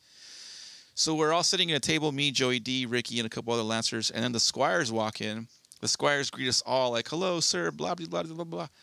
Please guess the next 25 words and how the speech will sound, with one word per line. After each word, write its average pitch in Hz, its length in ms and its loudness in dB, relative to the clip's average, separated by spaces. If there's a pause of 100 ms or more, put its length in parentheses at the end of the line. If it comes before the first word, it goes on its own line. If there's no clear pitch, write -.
(340)
And 131 340 -2
right 156 260 0
next 170 280 2
to 180 100 0
us 139 140 4
was 117 100 -2
a 113 60 -2
table 143 480 2
of, 110 180 0
like, 107 340 -2 (200)
um, 107 400 0 (480)
Pacific 202 480 0
Islanders. 180 440 0
I, 151 180 2
I 151 120 2
don't 196 180 -2
remember 180 280 -2
if 165 160 -2
they 160 80 0
were 147 140 0
Hawaiian 143 680 2
or, 127 140 0
or 113 200 -4
Samoan. 135 840 -2
Um, 117 420 -4